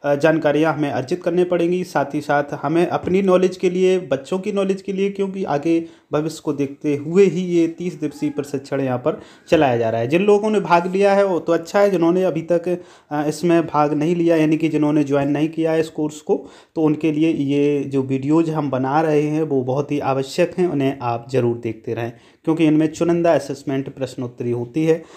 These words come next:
तो शुरू करते हैं आज के इस वीडियो को और देखते हैं कि किस, किन प्रश्नों को इसमें शामिल किया गया है तेरहवें दिन। तो हेलो दोस्तों, नमस्कार,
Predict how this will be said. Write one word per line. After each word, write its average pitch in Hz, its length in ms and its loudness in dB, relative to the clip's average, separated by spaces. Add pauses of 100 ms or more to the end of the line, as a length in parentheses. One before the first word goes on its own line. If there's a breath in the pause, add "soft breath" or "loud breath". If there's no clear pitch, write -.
(200 loud breath)
तो 180 80 0
शुरू 226 180 4
करते 226 300 4
हैं 226 60 4
आज 180 240 4
के 185 200 2
इस 165 180 -2
वीडियो 160 340 -2
को 175 200 0
और 143 180 0
देखते 151 360 -2
हैं 185 300 -4 (460 soft breath)
कि 175 180 4
किस, 226 320 -4
किन 262 200 2
प्रश्नों 190 360 0
को 175 220 0
इसमें 165 460 0
शामिल 147 400 -2
किया 147 260 0
गया 165 200 4
है 185 160 -2
तेरहवें 139 680 0
दिन। 127 160 -2 (840 soft breath)
तो 131 420 -2 (140)
हेलो 180 140 6
दोस्तों, 202 300 4
नमस्कार, 175 580 0